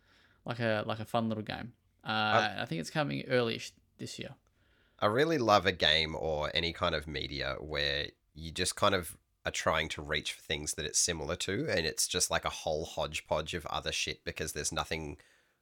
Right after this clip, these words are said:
Speaker 2: quite like it. So,
Speaker 1: Mm.
Speaker 2: yeah, it's exciting to hear that, the, like, the harder it is to explain something, the more I wanna see it and play it. So, yeah,
Speaker 1: Yeah.
Speaker 2: you've, you've sold me. I'm in.
Speaker 1: Have you seen it?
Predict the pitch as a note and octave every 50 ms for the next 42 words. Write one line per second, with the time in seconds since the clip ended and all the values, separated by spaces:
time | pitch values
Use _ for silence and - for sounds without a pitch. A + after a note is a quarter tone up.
0 | _ - - - F2 D#2 D2 - D#2 - D#2 D#2 - - - - - - - -
1 | - - F#2 F2+ E2 - G2 F2+ D2+ D2+ - - _ - - - - G#2+ - -
2 | B2+ A#2+ A#2 A2 A2+ - - F#2+ - - F#2+ F#2+ F#2 F2 E2 - - - - -
3 | - - - - _ - F2 F2 E2+ G2 F2 E2+ - - - - - - _ -
4 | - B2 B2 B2+ A#2+ - - B2+ - - A#2+ C3+ C#3 C#3 C3+ B2+ A2+ A2 G2+ -
5 | - G#2 F#2+ - - - - E2+ E2+ E2+ E2+ D#2+ - F#2 E2+ - - G#2+ B2 A#2
6 | G#2 G2 F2+ F2+ F2 E2+ E2+ E2 D2 - _ _ _ _ _ _ - E2 F#2 E2+
7 | D#2 E2+ E2+ E2+ E2 D2 - _ _ _ _ _ - - - - F#2 G2+ B2 -
8 | - - - D#2+ D#2 - - F2+ A2 C#3+ - - _ - - - F2+ E2 D#2+ D#2+
9 | D#2+ - - E3+ D3+ G#2+ E2+ C2 A#1 A1 - - _ _ - A#2 A2 - - -
10 | A2 G#2+ - - - A2 G2+ - - B1+ A#1+ - _ _ _ - - _ _ _
11 | _ _ - F2 F2+ F2+ E2+ C#2+ - _ _ _ - - - - - - - _
12 | _ _ _ _ _ - C3 A#2+ A#2+ A#2 - C#3+ D3+ F#3+ D4 -